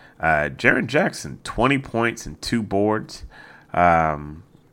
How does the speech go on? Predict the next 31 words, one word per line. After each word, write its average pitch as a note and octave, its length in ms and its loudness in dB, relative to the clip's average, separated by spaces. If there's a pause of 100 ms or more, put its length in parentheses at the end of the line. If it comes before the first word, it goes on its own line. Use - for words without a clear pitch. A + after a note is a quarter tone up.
(480)
yeah, D#3 220 8
man, G2+ 260 4
like, G2+ 140 0
it F#2+ 60 -12
just A2 220 -4
wasn't G#2 180 0
enough, E2 340 0
man. D2 280 -8
Cats G2 340 0
ran E2 180 -4
out D2+ 120 0
of - 100 -8
energy, C2+ 400 -12
and C#2 100 -10
that D2 140 -4
was - 120 -12
kinda C#2+ 380 -8 (480)
what D2 200 -6
it - 120 -8
was. G#1+ 460 -10 (1700)
Let's C#3+ 120 4
look F#3 100 10
at E3+ 80 8
some D#3 260 2
fan E3+ 720 6
feedback C3 800 2
after G2+ 180 0
each G#2 240 0
game. G2+ 320 2
Um, F2 380 0 (640)
I, F2+ 400 8